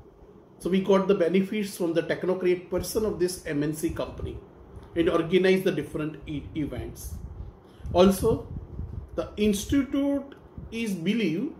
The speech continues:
in overall development. And as you know that the persons who are working in computer, the brain must be sharp and sound such that it can be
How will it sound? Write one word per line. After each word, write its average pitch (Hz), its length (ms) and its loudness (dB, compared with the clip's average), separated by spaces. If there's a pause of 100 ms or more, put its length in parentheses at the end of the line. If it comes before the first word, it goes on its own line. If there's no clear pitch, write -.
(960)
in 214 460 2 (1900)
overall 233 440 6
development. 123 560 -6 (960)
And 175 120 2
as 190 200 2
you 208 120 0
know 196 180 4
that 147 380 0 (1040)
the 185 100 6
persons 180 560 2
who 226 160 2
are 233 100 6
working 160 720 2
in 240 180 2
computer, 190 880 4 (260)
the 175 260 6
brain 240 380 6
must 202 360 -2
be 190 320 -2 (220)
sharp 180 540 -2
and 175 260 2
sound 143 420 -4
such 185 220 -4
that 165 420 -2
it 160 200 -10
can 208 260 2
be 214 340 -4